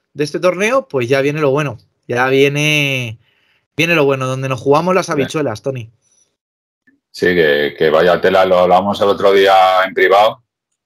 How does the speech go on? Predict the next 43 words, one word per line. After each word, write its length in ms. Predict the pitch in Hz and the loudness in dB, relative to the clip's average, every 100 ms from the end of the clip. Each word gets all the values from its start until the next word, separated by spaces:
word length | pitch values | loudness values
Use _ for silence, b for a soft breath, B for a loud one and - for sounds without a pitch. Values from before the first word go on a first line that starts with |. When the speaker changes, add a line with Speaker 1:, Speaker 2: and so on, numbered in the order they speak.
| _ - | _ 0
Speaker 2:
eh, 440 | 80 82 80 80 | 4 6 4 4
cómo, 880 | 87 90 92 92 90 87 85 82 80 - | 0 0 2 4 4 4 2 2 -2 -2
qué 100 | 95 | 0
mal 160 | 101 | 2
organizado 560 | 98 92 90 - 85 90 | 2 2 0 0 0 0
está, 420 | - 73 90 85 | 0 0 2 2
eh, 640 | 80 78 76 73 76 76 76 | 0 0 -2 -2 -4 -4 -6
el 80 | |
tema 240 | - 76 76 | -2 0 0
este, 340 | - 85 82 | 0 0 0
la 180 | 80 76 | 0 0
previa 300 | 80 76 69 | 0 0 0
esta 180 | - 85 | 0 0
de 160 | 76 - | -2 -2
Champions, 880 | 80 80 85 85 85 87 87 - _ _ | -2 -2 0 2 2 0 -8 -16 _ _
o 20 | - | -4
sea, 280 | 73 62 | -2 -2
no 140 | 62 73 | -4 -8
sé. 220 | 73 - _ _ _ _ _ - | -10 -12 _ _ _ _ _ -6
Speaker 1:
Yo, 120 | 135 | -4
Tony, 340 | 175 185 185 _ _ - | -2 -4 -8 _ _ -8
no 80 | 151 | -6
lo 60 | |
entiendo, 380 | 143 135 143 113 _ _ _ _ _ _ _ _ - | -4 -6 -8 -10 _ _ _ _ _ _ _ _ -2
no 100 | 151 | -2
lo 60 | |
entiendo. 340 | 143 139 131 117 _ _ _ _ | 0 -2 -4 -16 _ _ _ _
Speaker 2:
Muy 140 | 185 165 | -6 -4
mal. 160 | 82 | -4
Speaker 1:
Sincera. 280 | 127 127 120 _ _ - | -6 -12 -18 _ _ -8
No 100 | 139 | -4
me 140 | 170 | -2
puede, 300 | 185 185 135 | 0 -2 -2
¿cómo 180 | 127 151 | -2 -2
me 120 | 185 180 | 0 0
puedes 180 | 180 | -2
explicar 340 | 170 - 156 151 | -2 -6 -2 -2
a 60 | |
mí 140 | 151 131 | -2 -4
que 100 | 135 | -2
vaya 180 | 151 160 | 0 0
a 20 | |
haber? 240 | 127 110 | -2 -6